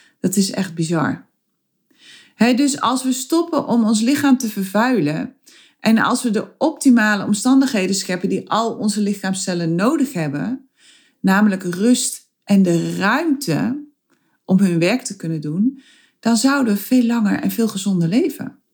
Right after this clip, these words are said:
Hè, we zijn constant maar aan het ingrijpen. We zijn supplementen aan het nemen, we zijn medicijnen aan het nemen,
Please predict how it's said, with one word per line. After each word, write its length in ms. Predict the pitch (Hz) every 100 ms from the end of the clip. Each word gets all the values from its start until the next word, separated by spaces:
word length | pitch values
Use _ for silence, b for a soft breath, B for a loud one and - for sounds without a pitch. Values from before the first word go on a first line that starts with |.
| _ _ _ _ _ _ _ b b -
Hè, 140 | 220
we 100 | 233
zijn 280 | 240 233 214
constant 480 | 294 339 - 190 180
maar 140 | 156
aan 120 | 143
het 120 | 160
ingrijpen. 680 | - 277 294 170 - - -
We 60 | -
zijn 180 | - -
supplementen 600 | 190 196 233 233 226 -
aan 120 | 208
het 100 | 202
nemen, 580 | 190 190 185 180 180 165
we 80 | 165
zijn 320 | 95 104 139
medicijnen 540 | 175 202 247 233 220
aan 120 | 202
het 120 | 202 196
nemen, 540 | 185 180 175 170